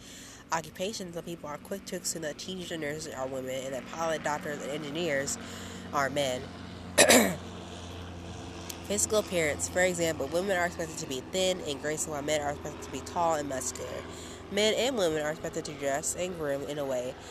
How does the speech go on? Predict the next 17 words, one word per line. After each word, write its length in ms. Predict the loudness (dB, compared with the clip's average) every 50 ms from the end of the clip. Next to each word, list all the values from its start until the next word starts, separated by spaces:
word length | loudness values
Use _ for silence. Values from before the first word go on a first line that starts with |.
| -12 -12 -12 -14 -10 -4
that 120 | 0 2 2
are 100 | 2 2
stereotypical 640 | 0 0 0 0 0 0 -2 -4 -4 -4 -6 -4 -4
to 140 | -4 -6
their 100 | -4 -4
gender. 380 | -4 -4 -4 -6 -4 -6 -6 -6
Men 360 | -2 2 4 4 4 4 2
wear 140 | 0 -2 -2
pants 400 | -4 -4 -2 0 0 0 0 0
and 140 | -4 -6 -4
short 260 | -4 -4 -4 -4 -2
hairstyles, 420 | -4 -4 -4 -4 -4 -4 -4 -4
women 300 | -4 -2 -2 -2 -2 -2
wear 100 | -2 -4
dresses 320 | -4 -4 -4 -4 -4 -4 -4
and 140 | -4 -4 -4
makeup. 400 | -4 -4 -6 -6 -8 -10 -12 -12